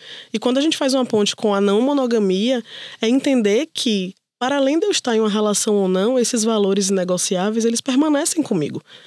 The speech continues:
Independente de eu ter um parceiro ou de eu ter vários parceiros. Porque ser não monogâmico é, inclusive, escolher que eu posso ficar um tempo sozinha, desfrutando da minha própria companhia,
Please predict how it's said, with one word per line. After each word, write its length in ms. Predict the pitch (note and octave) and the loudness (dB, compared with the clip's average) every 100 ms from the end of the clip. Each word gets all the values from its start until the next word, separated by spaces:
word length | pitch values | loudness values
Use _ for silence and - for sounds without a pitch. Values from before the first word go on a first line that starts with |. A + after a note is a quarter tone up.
| - - | -14 -2
Independente 600 | G3 F#3+ G#3+ F#3 A3 A3+ | -2 0 0 2 0 0
de 80 | B3 | 0
eu 40 | |
ter 220 | A#3 F#3 | 0 2
um 100 | G#3 | 2
parceiro 600 | G#3+ G3 - F#3+ G3 A3 | 0 -2 0 0 2 2
ou 80 | G#3 | 2
de 80 | G#3 | 0
eu 40 | |
ter 160 | G3+ G#3+ | 0 -2
vários 440 | F#3+ F#3+ A3 A#3 | 0 0 0 -2
parceiros. 640 | - G#3 - F3 E3 F3 - - - - - | -2 -2 0 -2 -2 -4 -6 -10 -20 -20 -8
Porque 440 | A3 - G3 F#3+ | -8 -2 -2 0
ser 300 | - A#3 A3+ | 0 0 2
não 160 | A3 G#3+ | 2 2
monogâmico 640 | G#3+ G#3 F#3+ F3+ G3 G#3+ A#3 | 2 2 0 0 0 0 -2
é, 20 | |
inclusive, 420 | A3+ B3 A3 A3+ | 0 0 2 0
escolher 520 | B3 - B3 A3 A#3+ _ _ _ _ _ _ | -2 -2 0 0 -2 _ _ _ _ _ _
que 80 | C#4+ | -4
eu 60 | C4 | 0
posso 300 | A#3+ A#3+ - | 0 0 -2
ficar 180 | - | 0
um 100 | B3+ | 0
tempo 240 | G#3 G3 - | 2 0 0
sozinha, 480 | G#3 F#3+ F#3+ F#3 G3+ | 0 2 2 2 0
desfrutando 600 | A3 - G#3 - G3+ G#3 | 0 -2 -4 -2 0 2
da 80 | |
minha 160 | G#3 G3 | 0 0
própria 280 | G3 F#3+ A3+ | -2 -2 -2
companhia, 560 | B3 A#3+ A#3 G3 G3+ | -2 -2 0 2 0